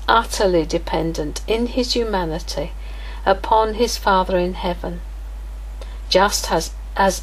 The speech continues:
every king had to be. He never used his own wisdom either. John five,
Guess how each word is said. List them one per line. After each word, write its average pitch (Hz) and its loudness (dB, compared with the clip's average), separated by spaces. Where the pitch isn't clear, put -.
every 247 4
king 180 0
had 170 -6
to - -6
be. 143 -4
He 190 0
never 185 6
used 196 4
his 202 0
own 247 4
wisdom 175 2
either. 226 -2
John 160 0
five, 175 2